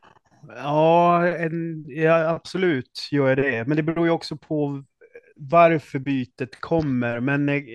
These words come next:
alltså, s-, så länge, så länge det blir, om det, om det är en helt ny kusk, eh, på typ en häst som har en historik av att liksom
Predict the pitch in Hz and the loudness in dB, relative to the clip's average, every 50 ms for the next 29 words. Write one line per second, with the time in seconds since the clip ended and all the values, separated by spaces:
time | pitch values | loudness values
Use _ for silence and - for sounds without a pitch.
0 | 113 113 - 131 147 139 151 139 - - - - _ - - - 160 156 156 156 | -14 -12 -12 -12 -10 -10 -10 -12 -12 -16 -20 -20 _ -16 -8 -2 2 2 2 4
1 | 151 147 156 143 143 - 156 160 160 156 156 160 170 175 175 160 165 160 160 156 | 2 0 -2 -6 -8 -8 -4 -2 -2 -2 -2 -2 -2 -2 -4 -2 -4 -4 -4 -2
2 | 151 147 147 143 135 - _ _ _ _ _ _ _ _ _ _ _ _ _ _ | -4 -4 -4 -4 -6 -10 _ _ _ _ _ _ _ _ _ _ _ _ _ _
3 | _ _ _ _ _ _ _ _ _ _ _ _ 139 147 156 170 165 165 160 165 | _ _ _ _ _ _ _ _ _ _ _ _ -4 0 2 2 2 2 2 2
4 | 175 175 175 156 160 226 214 190 156 - - 143 127 127 123 - - - 127 120 | 2 2 2 0 0 2 0 0 0 -2 -6 -6 -6 -6 -8 -8 -6 -6 -6 -4
5 | - - - - - - - - - - _ _ _ - 131 127 127 123 123 123 | -4 -6 -6 -6 -12 -18 -18 -18 -20 -20 _ _ _ -6 -4 0 0 2 2 2
6 | 123 120 - - - 139 135 127 - - 147 135 127 - 139 127 127 139 135 127 | 2 0 -2 -6 -4 -4 -4 -4 -4 -2 -2 -2 -2 -2 -4 -4 -2 -2 -4 -6
7 | - - - - 139 131 127 123 120 131 131 127 127 127 123 127 127 - - - | -8 -8 -4 -2 0 0 0 0 0 0 0 0 -2 -2 -4 -6 -8 -8 -8 -6
8 | 143 151 156 147 - - - 135 120 123 123 117 117 120 _ - 123 135 139 127 | -4 -2 -2 -4 -4 -4 -4 -2 -2 -2 -2 -4 -6 -10 _ -18 -10 -10 -10 -8
9 | - 143 127 123 123 120 120 113 | -6 -6 -6 -6 -6 -6 -8 -10